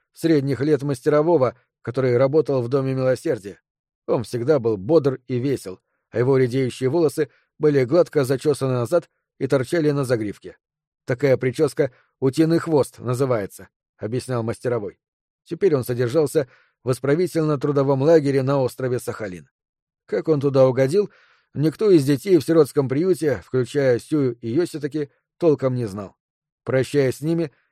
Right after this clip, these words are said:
мастеровой ничего объяснять и не стал, а лишь сказал: "Я непременно вернусь, ребята! Только вот придется малость под тюремный рог кайлом помахать". Затем он отдал Йоситаки свои старые самозаводящиеся наручные часы,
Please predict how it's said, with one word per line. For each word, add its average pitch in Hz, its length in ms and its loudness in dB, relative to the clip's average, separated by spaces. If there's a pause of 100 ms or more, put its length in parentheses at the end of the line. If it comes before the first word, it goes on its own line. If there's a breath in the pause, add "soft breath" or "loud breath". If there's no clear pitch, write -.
(140)
мастеровой 165 520 4
ничего 165 340 2
объяснять 143 460 -2
и 139 60 -8
не 139 120 -4
стал, 120 360 -6 (220)
а 113 100 -2
лишь 131 180 0
сказал: 117 400 -2 (520)
"Я 131 200 4
непременно 180 680 2
вернусь, 190 440 4
ребята! 151 520 0 (420)
Только 196 280 2
вот 185 160 6
придется 165 540 4 (280)
малость 165 460 2 (240)
под 170 220 4
тюремный 190 460 6
рог 170 280 6 (200)
кайлом 156 440 4
помахать". 123 540 -4 (600)
Затем 180 420 4
он 160 140 2
отдал 160 260 4
Йоситаки 151 580 0
свои 147 360 -2 (360)
старые 160 560 4
самозаводящиеся 147 1000 0
наручные 139 500 -2
часы, 185 400 -4